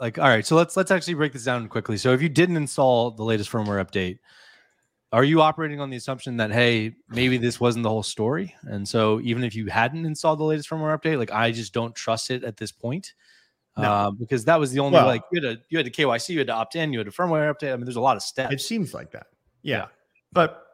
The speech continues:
Speaker 2: I mean, either, even so, like, the fact that it could even possi-, like, the fact that it can even possibly be pushed to the device. Now, I've come to find out that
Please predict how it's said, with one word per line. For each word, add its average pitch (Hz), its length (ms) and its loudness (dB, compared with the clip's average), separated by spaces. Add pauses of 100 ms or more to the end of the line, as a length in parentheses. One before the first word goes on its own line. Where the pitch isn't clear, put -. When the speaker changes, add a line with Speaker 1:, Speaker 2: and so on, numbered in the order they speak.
Speaker 2:
I 165 100 2
mean, 175 200 2
either, 196 340 -2
even 190 300 -2
so, 147 320 0
like, 117 300 -4
the 127 80 -4
fact 147 440 -2
that 120 520 0 (1080)
it 131 160 -4
could 117 600 0 (1200)
even 120 280 -8 (100)
possi-, 139 500 -6 (260)
like, 131 220 0 (240)
the 143 100 -4
fact 214 340 2
that 190 120 0
it 143 240 -12
can 165 460 -2
even 151 280 -6
possibly 123 540 -10
be 117 180 -10
pushed - 380 -10
to 131 60 -8
the 113 100 -10
device. 95 480 -10
Now, 120 160 -4
I've 113 180 -6
come 175 200 -2
to 147 100 -8
find 117 240 -6
out 107 140 -4
that 107 140 -6